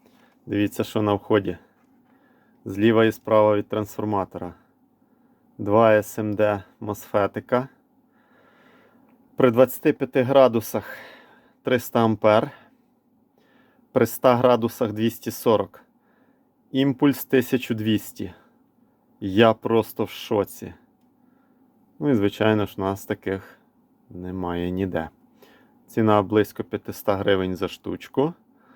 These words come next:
Ну, на Мозері або D J K там в районі чотири євро,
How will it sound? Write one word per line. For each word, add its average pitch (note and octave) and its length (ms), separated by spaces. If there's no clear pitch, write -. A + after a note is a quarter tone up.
Ну, F#3 140
на G#2 120
Мозері G2+ 500
або F#2+ 500
D G2+ 120
J G2 360
K G2 300
там F2+ 300
в - 20
районі F#2 440
чотири A2 480
євро, G2+ 480